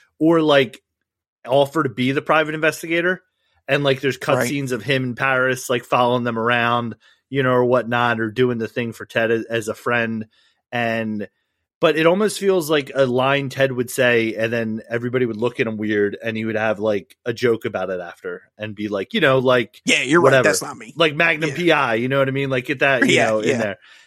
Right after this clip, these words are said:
Speaker 1: And, you know, maybe I'll just grow a big mustache like Tom Selleck, um,
Speaker 2: <laughs>
Speaker 1: and have some, like, Lasso throwaway line about it. And, but the other problem about it, and again, it's like,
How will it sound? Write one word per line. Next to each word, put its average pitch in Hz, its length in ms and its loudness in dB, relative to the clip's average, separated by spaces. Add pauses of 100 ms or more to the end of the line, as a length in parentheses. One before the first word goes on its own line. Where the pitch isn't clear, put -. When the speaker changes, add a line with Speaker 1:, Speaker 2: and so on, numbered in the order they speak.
(160)
Speaker 1:
And, 131 520 2
you 131 160 -4
know, 117 180 0
maybe 147 180 2
I'll 147 120 4
just 135 160 -8
grow 170 120 6
a 143 40 4
big 143 180 0
mustache 131 520 -2
like 117 120 -4
Tom 131 200 0
Selleck, 107 280 -4 (420)
um, 135 460 2 (240)
Speaker 2:
<laughs> - 240 -2
Speaker 1:
and 131 220 2
have 139 200 0
some, 139 200 -2
like, 123 240 0
Lasso 127 440 2
throwaway 123 460 2
line 113 340 0
about 107 260 -2
it. 104 120 -2
And, 107 180 -8 (380)
but 202 120 0
the 208 120 2
other 254 180 0
problem 226 320 0
about 190 260 4
it, 190 100 2
and 175 160 -4
again, 180 380 -2
it's 139 280 -6
like, 147 300 -2